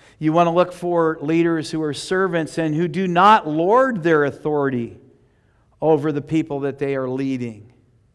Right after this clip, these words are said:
but they have care and concern the way that Jesus did and serve their flock in that way. And when that's the case, it is like a wife submitting to a husband. We look at that person and we go, "Hey,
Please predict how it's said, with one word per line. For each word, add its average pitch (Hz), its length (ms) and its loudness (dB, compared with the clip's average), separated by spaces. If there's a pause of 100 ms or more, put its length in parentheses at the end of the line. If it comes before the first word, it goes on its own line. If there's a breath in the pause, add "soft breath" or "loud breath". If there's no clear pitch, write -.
(840)
but 135 160 -10
they 147 180 -2
have 143 200 -4
care 180 280 0
and 156 140 -4
concern 156 560 -4
the 139 80 -4
way 143 180 0
that 135 180 -8
Jesus 139 460 -8
did 123 520 -2 (800 soft breath)
and 139 140 -4
serve 156 320 -6
their 139 160 -4
flock 139 420 -4
in 131 120 -6
that 127 260 -6
way. 135 340 -2
And 127 200 -4 (240 loud breath)
when 165 160 2
that's 214 300 4
the 190 80 -2
case, 190 440 0
it 175 180 -4
is 175 300 -2
like 147 300 -2
a 147 80 -4
wife 147 280 0
submitting 147 380 -6
to 139 160 -10
a 131 60 -8
husband. 123 440 -6
We 151 140 -4
look 156 180 -4
at 151 120 -10
that 147 260 -4
person 151 400 -10
and 143 80 -6
we 135 120 -10
go, 143 220 -4
"Hey, 165 340 -6